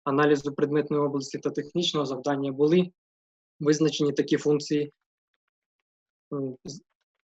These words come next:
системи. Це облік клієнтів, облік об'єктів, облік витратів, м, матеріалів, облік на використання обладнання, автоматизована калькуляція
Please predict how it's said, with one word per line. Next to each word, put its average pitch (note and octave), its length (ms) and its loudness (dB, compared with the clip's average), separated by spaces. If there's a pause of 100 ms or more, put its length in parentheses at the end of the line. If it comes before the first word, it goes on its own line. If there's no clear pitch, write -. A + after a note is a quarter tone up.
(360)
системи. B2+ 580 0 (320)
Це C#3+ 320 4
облік D#3+ 440 2
клієнтів, C#3+ 680 -2 (100)
облік D3 460 2
об'єктів, C#3+ 760 -2
облік D3 460 0
витратів, C#3+ 720 -2 (440)
м, D#3 200 -6
матеріалів, C#3+ 680 2 (800)
облік D3+ 440 4
на C#3 180 0
використання C#3 760 2
обладнання, C#3 760 0
автоматизована D3 800 2
калькуляція C#3+ 760 0